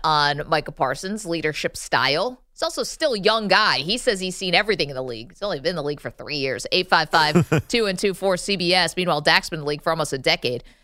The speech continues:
Um, coming up, major news. Major news.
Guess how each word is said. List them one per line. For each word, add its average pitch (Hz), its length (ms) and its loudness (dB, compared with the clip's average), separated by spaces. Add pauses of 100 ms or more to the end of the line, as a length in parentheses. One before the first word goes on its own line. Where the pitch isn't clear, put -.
(140)
Um, 175 400 2
coming 285 260 4
up, - 220 -2 (1040)
major 190 340 2
news. 147 320 -4 (1500)
Major 165 540 2
news. 123 460 -6